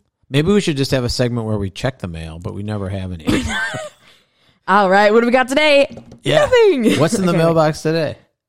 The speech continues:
Speaker 2: Uh, sign in. Or not sign in. Sign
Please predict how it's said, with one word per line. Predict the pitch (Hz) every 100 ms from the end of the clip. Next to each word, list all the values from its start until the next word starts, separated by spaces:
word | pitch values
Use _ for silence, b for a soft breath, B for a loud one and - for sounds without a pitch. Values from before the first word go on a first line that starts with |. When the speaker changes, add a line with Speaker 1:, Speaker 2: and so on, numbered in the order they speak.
| -
Speaker 2:
Uh, | 165 156 -
sign | - - 165 156
in. | 151 143 143 160 156 _ _
Or | 151
not | 147
sign | - - -
in. | - - - _ _ _ _ _ _ _
Sign | 156 147 147